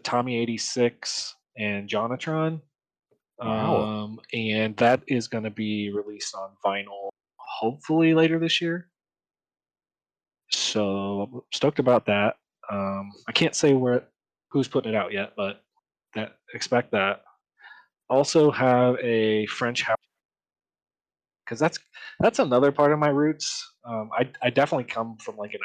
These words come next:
Speaker 1: I D M background, but I got super into French house, and, like, Daft Punk was God. Um, all their si-, their side labels, like,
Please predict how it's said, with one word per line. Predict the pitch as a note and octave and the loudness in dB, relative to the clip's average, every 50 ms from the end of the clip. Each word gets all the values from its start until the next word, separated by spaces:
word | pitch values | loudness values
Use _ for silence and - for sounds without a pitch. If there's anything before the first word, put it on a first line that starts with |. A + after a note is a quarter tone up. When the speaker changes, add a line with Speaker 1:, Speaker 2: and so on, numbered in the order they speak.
| G2+ | -4
Speaker 1:
I | A2 | -4
D | G#2 - G2+ G2+ | -4 -6 -10 -12
M | G#2 G2+ G2+ | -14 -6 -2
background, | G2 G2 G#2 - - A#2 G#2+ G#2+ G#2+ G#2 | -2 -2 -2 -2 -8 -12 -12 -12 -10 -8
but | G#2+ G2+ G2+ - - G#2+ | -8 -8 -8 -8 -10 -10
I | A2 G#2+ G#2+ | -10 -12 -6
got | - A2 G2 - - | -4 -4 -4 -4 -4
super | - - - - - - C3+ C3 B2 - A2+ | -4 -4 -2 -2 -2 -2 -2 -2 -2 -4 -6
into | G#2 G2+ | -8 -8
French | - - A2 G2+ G2 - | -10 -10 -8 -6 -6 -4
house, | G#2+ G2+ G2+ G#2 G#2 - - - - - _ _ _ _ _ _ _ _ _ _ _ _ _ _ _ _ - - | -4 -2 -4 -4 -4 -6 -6 -6 -8 -12 _ _ _ _ _ _ _ _ _ _ _ _ _ _ _ _ -4 0
and, | G#2+ G#2 G2+ G2 G2 F#2+ F#2+ F#2+ - _ _ _ _ _ _ _ _ _ _ _ _ _ _ - | 0 2 2 2 0 -2 -6 -12 -16 _ _ _ _ _ _ _ _ _ _ _ _ _ _ -6
like, | F#2+ G2 - | -6 -4 2
Daft | - G2 F#2 F#2+ - | 4 4 4 4 2
Punk | - - G#2 G2 F#2+ - _ _ _ _ _ _ _ G#2 | -2 -4 -4 -4 -6 -10 _ _ _ _ _ _ _ -8
was | G2+ F#2+ - | -8 -8 -2
God. | - G#2 G2 F#2+ F#2+ G2 F#2+ F#2+ G2 F#2+ - - - _ _ _ _ _ _ _ _ _ _ _ _ _ _ | 0 2 4 6 6 6 6 4 2 0 -4 -10 -16 _ _ _ _ _ _ _ _ _ _ _ _ _ _
Um, | - G2 F#2+ F2+ F#2 F#2 F#2 F#2 F#2+ F#2+ _ _ _ _ _ _ _ _ _ _ _ _ _ _ _ - _ _ - | -10 -8 -8 -6 -6 -8 -10 -12 -16 -20 _ _ _ _ _ _ _ _ _ _ _ _ _ _ _ -20 _ _ 0
all | G2+ G#2+ G#2 | 2 2 4
their | G2 G#2+ G2+ | 4 2 2
si-, | F#2+ - - G#2+ G#2 G#2 G#2 | 2 2 2 2 2 2 2
their | A2 G#2+ G2+ | 0 -2 -2
side | - - B2+ A#2 A2 A2 G#2 | 0 2 2 4 4 4 4
labels, | G#2 G#2 G#2 G#2 G#2 G#2 G2+ G2+ G2+ G2+ G2+ - - - - | 2 2 2 2 0 -2 -2 -2 -4 -4 -6 -8 -10 -10 -10
like, | G#2 | -12